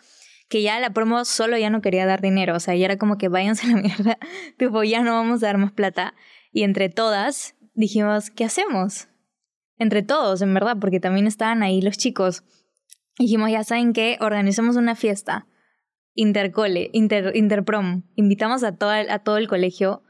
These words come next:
lo ponemos en un grupo de Facebook y cada uno tiene que pagar diez soles para entrar a la fiesta". Hicimos nuestra fiesta, cobramos diez soles que supuestamente eran para el trago y no sé qué cosa más.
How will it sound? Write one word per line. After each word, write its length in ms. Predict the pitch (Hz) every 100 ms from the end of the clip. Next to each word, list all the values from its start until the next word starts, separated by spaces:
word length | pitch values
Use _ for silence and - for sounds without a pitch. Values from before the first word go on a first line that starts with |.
| _ _ _
lo 120 | 208
ponemos 360 | 196 196 214 220
en 120 | 196
un 140 | 190
grupo 240 | 196 190 214
de 80 | 202
Facebook 540 | 185 180 185 240 247
y 400 | - 208 196 185
cada 240 | 185 196 202
uno 180 | 202 202
tiene 180 | 202
que 100 | 202
pagar 240 | 190 180 175
diez 220 | 180 180
soles 280 | 190 180 175
para 160 | 190
entrar 260 | 175 175 175
a 80 | 175
la 80 | 185
fiesta". 460 | 185 - - 196 _ _ _ _ _ _ _ _
Hicimos 400 | - - 240 254
nuestra 300 | 254 240 196
fiesta, 580 | 196 202 202 196 233 269 _ _ _ _ - -
cobramos 480 | 202 208 220 262
diez 240 | 269 233 240
soles 400 | 220 214 214 226
que 100 | 214
supuestamente 680 | 208 190 208 208 208 208 208
eran 220 | 214 226
para 180 | 220 196
el 120 | 196
trago 440 | 196 196 208 196
y 60 | 190
no 100 | 214
sé 160 | - -
qué 260 | - - 220
cosa 240 | 226 226
más. 460 | 233 214 214 277